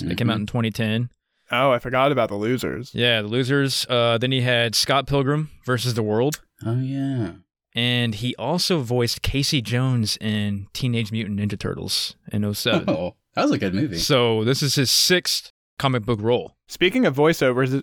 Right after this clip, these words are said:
Speaker 3: is he the one doing the voiceover for scrawny Steve Rogers in the beginning, or is that actor
Speaker 2: Yeah.
Speaker 3: actually using his voice?
Speaker 2: Uh, they, they might have, like, heightened it a little bit, but it, it's definitely him.
Speaker 1: It was him, yeah.
Speaker 3: It's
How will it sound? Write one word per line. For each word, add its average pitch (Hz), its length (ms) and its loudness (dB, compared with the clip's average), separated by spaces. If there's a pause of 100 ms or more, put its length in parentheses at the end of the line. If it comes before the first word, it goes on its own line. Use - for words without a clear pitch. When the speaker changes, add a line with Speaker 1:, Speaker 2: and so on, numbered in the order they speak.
Speaker 3:
is 135 160 -2
he 208 140 0
the 269 120 2
one 208 200 2
doing 151 240 2
the 131 100 2
voiceover 131 520 2
for 120 340 2 (240)
scrawny 135 580 0
Steve 139 300 -2
Rogers 139 560 0 (120)
in 131 100 0
the 120 60 0
beginning, 123 440 2
or 127 140 2
is 123 80 0
that 131 200 2
actor 127 220 2
Speaker 2:
Yeah. 95 160 2
Speaker 3:
actually 113 500 0
using 127 260 0
his 120 180 0
voice? 110 480 -4
Speaker 2:
Uh, 123 100 -4
they, 175 120 4
they 175 220 4
might 143 200 4
have, 123 100 0
like, 113 300 2 (420)
heightened 107 480 -2
it 98 80 0
a 98 80 2
little 95 220 0
bit, 95 220 0
but 98 120 0
it, 85 100 -2
it's 90 180 -4
definitely 87 380 -4
him. 87 380 -6 (180)
Speaker 1:
It 127 120 -2
was 120 140 -2
him, 101 300 -2
yeah. 95 240 -6 (200)
Speaker 3:
It's - 220 -2